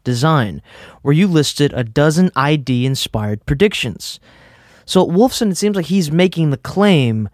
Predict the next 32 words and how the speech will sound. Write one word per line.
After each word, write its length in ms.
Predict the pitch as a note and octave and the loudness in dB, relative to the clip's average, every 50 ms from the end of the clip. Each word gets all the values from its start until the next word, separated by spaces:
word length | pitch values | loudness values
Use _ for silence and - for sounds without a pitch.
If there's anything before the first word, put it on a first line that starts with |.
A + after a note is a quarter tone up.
| _ _ _ _ _ _ _ _ _ - | _ _ _ _ _ _ _ _ _ -2
that 220 | C#3+ C#3+ C#3 - | 0 0 0 0
so-called 580 | - - F#3+ F#3+ - - F#3 E3 D3+ B2 A#2 - | 0 0 0 0 0 2 0 0 0 0 -2 -2
bad 320 | D3 D3+ E3 F3+ F#3+ F3+ | 0 2 2 2 2 0
design 420 | D#3+ E3 D3 C3+ D3 C#3 C3+ C3 B2+ | 0 -2 0 0 0 0 0 0 0
in 160 | B2 A#2+ A#2 | -2 -2 -2
life 460 | B2+ C#3 D3 C#3+ B2+ A#2+ - - - | 0 0 2 2 2 0 -2 -4 -4
is 280 | C3+ C3+ B2+ A#2 - - | -2 0 0 -2 -2 0
evidence 640 | - G#3 G#3+ F3+ C#3+ A#2+ - - - - - - - - | 0 0 2 0 -2 -4 -6 -12 -12 -12 -12 -12 -10 -10
against 380 | C#3 B2+ C3+ C#3 C#3 C3+ - | -8 -4 -2 -2 -2 -4 -4
the 100 | - C#3 | -6 -4
intelligent 540 | C#3 C3 A#2 - C#3+ B2+ C3 B2 B2+ B2 A#2 | -4 -6 -6 -4 -4 -4 -2 -2 -4 -6 -4
design 380 | B2 A#2+ G#2+ A#2 A2+ G#2+ G#2+ G#2 | -4 -4 -4 -2 -4 -4 -4 -4
position. 580 | - B2+ A#2+ C3+ G3+ G3+ - - - - - _ _ _ _ _ _ _ _ _ _ _ _ | -4 -4 0 2 2 2 2 0 -6 -8 -14 _ _ _ _ _ _ _ _ _ _ _ _
However, 500 | - D#3 F3+ G#3+ G#3+ F3 D3+ D3 - _ _ - _ _ _ - | 0 2 4 4 4 4 2 0 0 _ _ -20 _ _ _ -6
in 120 | D3+ D3 C#3+ | -4 0 0
your 100 | C#3 B2+ | 0 0
first 360 | - - B3 C#4 - - - | 2 2 2 2 0 -2 0
book, 220 | D3+ C#3 B2 - | 0 0 0 0
it 120 | C3+ B2 - | -4 -4 -2
seems 240 | - G3 G#3+ A3 | 0 0 0 0
like 120 | A3 F#3+ - | -2 -2 -2
you've 140 | F#3+ E3+ F3 | -2 0 2
already 280 | F#3 G3 G3 F3+ D#3+ | 2 2 2 0 0
taken 360 | - - F3+ F3 F3 - D#3 | -2 0 -2 0 0 0 0
that 140 | D3+ C#3+ C#3 | 2 2 2
into 300 | C#3+ C#3+ C#3 - - C3+ | 2 0 0 -2 -4 -6
account. 560 | A#2+ - - - A#3+ G3+ B2 G2 - - - - _ - - _ _ - - | -6 -6 -2 -2 0 0 0 -2 -4 -10 -20 -20 _ -20 -20 _ _ -20 -8
One 220 | - C3+ E3 G#3 | -2 0 2 2
of 140 | C4 B3 G#3 | 2 2 2
your 100 | G3+ G3 | 2 0
predictions 720 | E3 - - D#3+ D#3 G#3 B3+ - - - D#3+ C#3+ B2+ A2 A2 | 0 2 0 2 2 2 0 0 0 0 0 0 0 -2 -2
was, 480 | A2 G#2 G2+ G2 A2 B2 C3+ - - | -4 -4 -2 -2 -4 -6 -8 -12 -16